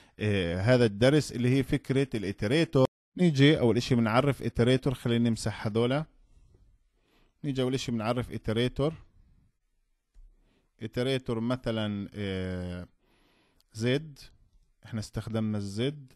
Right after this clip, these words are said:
لا، ما استخدمناهاش. إتريتور زد بيساوي نيو إتريتور، مش نيو إتريتور، يساوي إكس دوت إتريتور،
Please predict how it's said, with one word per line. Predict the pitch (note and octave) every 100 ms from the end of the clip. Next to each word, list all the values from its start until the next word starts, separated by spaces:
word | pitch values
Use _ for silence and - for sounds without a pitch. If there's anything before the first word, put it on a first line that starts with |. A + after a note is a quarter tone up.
| -
لا، | B2
ما | F2
استخدمناهاش. | G#2 - G#2+ G2 G2 F2+ F2 E2 _ _ _ _ -
إتريتور | A2+ B2 C3 C3 A2+
زد | G#2+ C3+ C#3+
بيساوي | B2 - C3 B2 A#2 B2+ -
نيو | A#2+ A2+ B2 C3 D3+ D#3 _ _ _ _ _ _ B2
إتريتور، | A#2+ A#2 A#2 A#2+ C3 D#3+ E3+ _ _ _ _ _ _ _ _ _ _ _ _ _ _ _ _ _ _ _ _ _ _ _ _ _ _
مش | C#3 C3
نيو | C3+ C3 B2 A#2
إتريتور، | - A#2 A2+ - A#2
يساوي | A2+ - C3+ C3 C3 - D#3+
إكس | D3+ - - -
دوت | B2 -
إتريتور، | - - A2 G2 - E2+ -